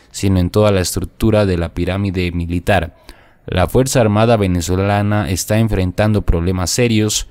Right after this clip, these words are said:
Maduro no se conformó con el envío a sus casas de treinta y nueve altos oficiales de la promoción de Diosdado Cabello, sino que se propone sacar de sus cargos a una docena de generales activos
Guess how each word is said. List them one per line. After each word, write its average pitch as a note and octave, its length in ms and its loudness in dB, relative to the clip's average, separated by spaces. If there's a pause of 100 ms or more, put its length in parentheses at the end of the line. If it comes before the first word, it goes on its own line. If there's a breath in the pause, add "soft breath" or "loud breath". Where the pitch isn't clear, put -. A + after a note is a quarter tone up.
(360 soft breath)
Maduro G2 420 2
no A2+ 160 2
se A#2 180 -2
conformó F#2 680 -2
con F2 160 -2
el E2 120 -4
envío F#2+ 580 -2
a E2+ 40 -2
sus - 240 -8
casas F#2+ 380 -4
de E2+ 120 -6
treinta E2 360 -6
y - 20 -6
nueve F#2 380 -2
altos F#2 320 -6
oficiales F2+ 720 -4
de F2 100 -4
la D#2+ 120 -6
promoción F2+ 560 -2
de F2+ 100 -2
Diosdado E2+ 360 -2
Cabello, G#2 480 -2 (540 loud breath)
sino B2 320 0
que A#2 80 -2
se A2+ 100 -2
propone B2 400 0
sacar B2 600 0
de G2+ 100 -6
sus F2 240 -4
cargos G#2 600 -2
a F2 160 -6
una G#2 220 -2
docena G2+ 420 -4
de F2 100 -4
generales E2+ 680 -6
activos G#2 600 -4